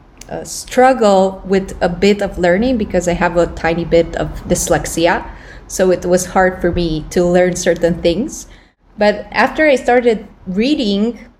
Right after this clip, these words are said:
I was so into it, and then I started learning more and more because we didn't have the internet at that age.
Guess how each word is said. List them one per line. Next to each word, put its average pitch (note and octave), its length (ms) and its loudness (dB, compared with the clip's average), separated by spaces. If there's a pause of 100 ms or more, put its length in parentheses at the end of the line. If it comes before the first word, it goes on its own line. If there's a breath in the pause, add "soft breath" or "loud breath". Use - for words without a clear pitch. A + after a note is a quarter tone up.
(720)
I A3 120 2
was G#3+ 260 0
so B3+ 320 6
into B3 460 2
it, E3 320 2
and F#3 160 0
then F3+ 140 0
I F3 80 0
started F3+ 320 2
learning E3+ 420 0
more G#3+ 260 4
and D#3+ 180 -2
more G3+ 260 2
because E3 520 -2 (320 loud breath)
we G#3 80 0
didn't C#4+ 260 2
have G#3 600 2
the E3+ 140 -2
internet E3+ 720 0
at C#3 320 -6
that - 360 -6 (360)
age. E3 640 -2